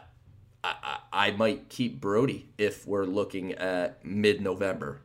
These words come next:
But like you said, if it gets approved at the end of the season or sometime in the very near future, then I have no problem starting over, getting a new general manager, and,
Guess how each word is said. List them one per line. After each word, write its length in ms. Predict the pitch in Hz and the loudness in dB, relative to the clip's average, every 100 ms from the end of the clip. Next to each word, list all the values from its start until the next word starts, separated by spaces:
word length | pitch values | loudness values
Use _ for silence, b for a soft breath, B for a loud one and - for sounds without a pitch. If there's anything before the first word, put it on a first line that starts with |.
| - | -4
But 200 | 101 92 | 0 2
like 200 | 104 101 | 2 2
you 80 | 101 | -2
said, 400 | - 98 92 - | -2 0 2 0
if 200 | 98 - | 0 -2
it 120 | 104 | 0
gets 200 | 110 - | -2 2
approved 400 | 98 120 117 107 | 0 2 0 0
at 80 | 104 | 0
the 120 | 104 | 0
end 100 | 98 | 0
of 80 | 92 | -2
the 60 | |
season 580 | 92 - 175 147 160 151 B B B | -4 -2 -2 0 0 0 B B B
or 300 | - 98 92 | 0 2 2
sometime 480 | 92 113 101 110 104 | 4 2 4 2 2
in 80 | 95 | -2
the 60 | |
very 300 | 90 104 92 | -2 0 0
near 240 | 95 110 120 | 0 0 -2
future, 640 | 117 127 123 131 135 B B B - | -2 -4 -2 -2 -2 B B B 0
then 400 | 113 104 92 90 - - - | 4 6 4 -6 -16 -20 -4
I 100 | 127 | 4
have 140 | 123 107 | 6 6
no 180 | 120 | 4
problem 420 | 117 123 110 107 101 | 4 4 4 4 -2
starting 400 | - 107 107 101 | 2 2 2 2
over, 460 | 98 101 98 104 - | 2 2 -4 -6 -4
getting 280 | 90 92 | -4 -2
a 40 | 92 | -4
new 200 | 95 95 | -4 -4
general 360 | 95 90 95 | -2 -2 0
manager, 540 | 90 90 87 87 87 - _ | -2 -2 -2 -4 -10 -10 _
and, 360 | 85 92 87 | -4 -2 -4